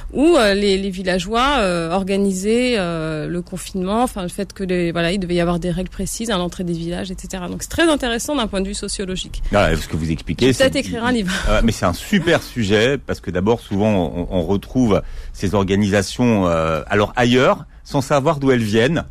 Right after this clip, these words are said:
Speaker 1: Absolument.
Speaker 2: Et, euh, elles voyagent, ces organisations.
Speaker 1: Mhm.
Speaker 2: D'ailleurs, peut-être que même les, euh, dans l'immigration, il y a exactement ce même mode de fonctionnement qui se crée aussi, hein.
Speaker 1: Absolument. Mais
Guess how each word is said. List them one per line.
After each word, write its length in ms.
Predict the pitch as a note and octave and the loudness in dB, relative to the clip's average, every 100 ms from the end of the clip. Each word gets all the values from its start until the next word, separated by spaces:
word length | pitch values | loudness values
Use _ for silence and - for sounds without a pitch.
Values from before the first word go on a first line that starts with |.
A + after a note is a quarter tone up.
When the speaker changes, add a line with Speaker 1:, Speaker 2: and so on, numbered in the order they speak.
| - A3 | -10 -2
Speaker 1:
Absolument. 480 | - C#4 B3+ F#3+ F#3+ | 2 2 2 2 0
Speaker 2:
Et, 260 | - F#2+ F#2 | 0 2 2
euh, 360 | E2+ D#2+ D#2 G#2 | 0 -2 -4 -4
elles 60 | |
voyagent, 400 | G2+ A2 F2 G2 | 0 2 2 0
ces 140 | - E2+ | -4 -8
organisations. 580 | D#2 D#2+ D#2 D#2 - | -8 -8 -8 -10 -12
Speaker 1:
Mhm. 160 | - - | -14 -12
Speaker 2:
D'ailleurs, 140 | F2 - | -12 -10
peut-être 260 | D#2+ F#2 | -8 -8
que 80 | - | -6
même 220 | F#2 G2 | -2 -2
les, 240 | D#2+ D2+ - - - - A#1+ | -2 -6 -10 -18 -20 -16 -14
euh, 240 | B1+ A1 A1+ A#1 A1+ - - - F2 | -12 -14 -16 -10 -4 0 2 2 0
dans 140 | G2+ | 0
l'immigration, 800 | G2+ F#2+ G2+ - D#2+ - A#2 E3 | 0 2 0 -2 -6 -6 -4 -2
il 60 | A#2 | 0
y 80 | G2+ | 2
a 100 | F#2 | 0
exactement 560 | D#2 F2 - F2+ A#2+ | -2 -6 -2 0 2
ce 160 | B2+ G2 | 0 -2
même 260 | E2+ A#2+ | 2 4
mode 220 | A2+ C3 A2+ | 4 2 0
de 80 | G2+ | -4
fonctionnement 520 | F2+ - E2 G#2 G3+ | -4 -6 -2 -2 -2
qui 160 | - | -4
se 80 | - | -6
crée 220 | - A3+ | -4 0
aussi, 260 | F#3+ - D#3 | 0 0 -2
hein. 60 | G3 | -4
Speaker 1:
Absolument. 440 | - E4 D#4 C4 | 0 2 4 4
Mais 180 | G#3+ | 2